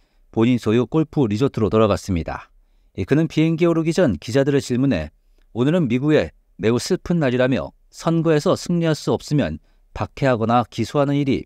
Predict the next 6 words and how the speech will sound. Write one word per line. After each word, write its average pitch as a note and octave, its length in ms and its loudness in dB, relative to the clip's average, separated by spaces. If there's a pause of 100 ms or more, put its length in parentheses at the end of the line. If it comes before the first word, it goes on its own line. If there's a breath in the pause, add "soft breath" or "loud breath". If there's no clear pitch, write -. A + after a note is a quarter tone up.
미국에서는 B2+ 680 -2
다시금 D3+ 480 -4
벌어지도록 C3 600 0
해서는 B2+ 320 -2
안 F#2+ 160 -2
된다며 G#2+ 480 0